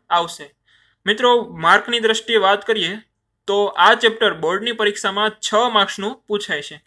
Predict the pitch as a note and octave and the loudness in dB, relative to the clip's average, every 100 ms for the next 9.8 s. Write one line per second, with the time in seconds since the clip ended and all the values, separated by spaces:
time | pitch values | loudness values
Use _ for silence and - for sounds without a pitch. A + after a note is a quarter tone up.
0 | - - F#3 D#3+ E3+ G#3+ A#3 G3+ D#3 - | -20 -10 -8 -4 0 0 0 -2 -4 -2
1 | F#3+ G#3+ G#3 G3+ G#3 F#3 - F#3+ G3 G#3 | 0 0 0 -2 -2 -8 -6 -4 -4 0
2 | G#3+ G#3 G#3+ G#3+ A3 A3 _ _ E3+ G3 | 2 2 0 -4 -4 -8 _ _ -4 -4
3 | G3+ G3+ G3 F#3 G#3 A#3+ A#3+ F3+ D3 - | -2 -4 -4 -4 0 0 0 -4 -6 -8
4 | _ _ F#3 F#3 D#3+ E3+ G3 G#3+ A#3+ F#3+ | _ _ -4 -4 -2 0 2 4 2 2
5 | F#3 F#3+ G3+ E3 F#3 A3 F#3 D#3+ E3 D#3 | -2 -2 -4 0 2 4 2 -2 -2 -2
6 | G#3 B3 _ - E3+ E3 - D3 _ _ | -2 -6 _ -8 -6 -6 -12 -18 _ _
7 | _ _ _ _ _ _ _ _ _ _ | _ _ _ _ _ _ _ _ _ _
8 | F3 F#3 G3 - F#3+ G#3+ G#3+ G#3 G#3+ G#3 | -4 -2 -2 2 6 6 4 4 4 4
9 | F3 B3+ - G3+ A3 F#3+ D#3+ - | 0 -4 -6 -2 0 0 -2 -12